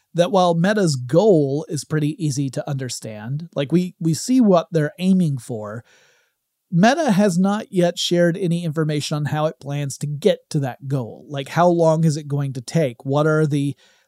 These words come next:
milestones to achieving that goal? None of that has been shared publicly, at least. If I were placing a bet, I would aim out several years, maybe as many as ten, to get a really good handle on this. The tools we have today are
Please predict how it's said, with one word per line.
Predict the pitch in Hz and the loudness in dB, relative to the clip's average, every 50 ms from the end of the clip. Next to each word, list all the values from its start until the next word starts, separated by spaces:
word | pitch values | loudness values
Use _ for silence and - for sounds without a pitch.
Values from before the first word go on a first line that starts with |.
| _ | _
milestones | - 143 151 156 160 175 175 170 170 147 - - - 160 127 117 104 110 107 - - | -4 -2 0 2 2 2 2 0 -2 -2 -4 -2 -2 -2 -2 -2 -8 -10 -12 -12 -8
to | - - 151 147 | -4 0 0 0
achieving | 135 - - - - 185 196 185 156 151 131 131 | 0 -2 -6 -8 -2 0 2 2 2 2 0 -2
that | 131 123 120 127 127 | -6 -8 -10 -10 -8
goal? | 127 127 113 104 98 113 - _ _ _ _ _ _ - | -8 -8 -8 -8 -12 -14 -18 _ _ _ _ _ _ 2
None | 156 175 190 202 | 4 6 6 6
of | 196 165 | 6 4
that | 175 170 170 | 4 2 2
has | 147 143 143 | 2 -2 -2
been | 135 147 147 135 | -2 -4 -6 -6
shared | - - - 156 151 147 139 127 | -6 -4 -2 0 0 0 -2 -4
publicly, | - - 147 143 147 131 - - 127 120 | -6 -8 -6 -6 -6 -8 -8 -10 -14 -14
at | 120 117 - | -14 -16 -16
least. | 120 117 113 101 - - - - _ _ _ _ _ _ _ - | -16 -16 -14 -12 -14 -14 -14 -16 _ _ _ _ _ _ _ -4
If | - 147 139 | -2 2 4
I | 185 208 | 4 4
were | 214 190 | 4 2
placing | - 190 196 190 - 185 170 | 0 2 2 2 2 2 0
a | 160 143 | -2 0
bet, | 131 151 165 185 220 - _ _ | 0 2 2 2 2 0 _ _
I | - 156 156 160 160 165 | -6 -2 0 0 0 0
would | 165 160 156 156 151 143 - | 2 2 2 2 0 0 -2
aim | - 160 165 165 160 | -4 -2 -2 -2 -2
out | 156 156 151 156 - _ _ _ _ _ | -2 -4 -4 -4 -6 _ _ _ _ _
several | - - - - - - - 175 185 196 185 147 135 143 139 135 135 | -14 -12 -10 -10 -6 -2 2 4 6 6 4 4 2 0 -2 -2 -2
years, | 127 117 120 117 120 123 127 139 135 113 | -4 -6 -8 -10 -8 -6 -6 -6 -4 -2
maybe | 143 156 156 165 175 165 160 151 | 0 0 2 2 2 2 2 2
as | 156 147 131 | 0 0 0
many | 156 156 147 143 139 | -2 -2 -2 -2 -4
as | 131 123 - | -6 -8 -10
ten, | - - - 160 151 139 127 123 143 156 156 - _ _ - | -10 -6 -4 -2 -2 -2 -4 -4 -2 -2 -2 -4 _ _ -6
to | - 151 | -4 -2
get | 139 147 135 | -2 0 -2
a | 131 | -2
really | 131 131 139 143 151 151 147 147 143 131 | -2 -2 0 0 2 2 2 2 0 0
good | 123 143 139 131 | -2 -2 -4 -2
handle | 117 123 143 151 147 139 127 113 117 | -4 -4 -4 -4 -2 -4 -4 -6 -6
on | 110 107 107 104 | -10 -10 -10 -10
this. | 110 107 107 127 - - - _ _ _ _ _ _ _ _ _ _ _ _ | -10 -10 -10 -8 -10 -10 -12 _ _ _ _ _ _ _ _ _ _ _ _
The | - 160 | 0 0
tools | 147 - 208 254 233 202 | 4 4 4 4 4 4
we | 240 233 | 2 2
have | 220 175 | 2 2
today | - 170 160 160 170 185 202 | 0 2 4 4 4 4 4
are | - 170 156 151 147 | 2 2 0 0 0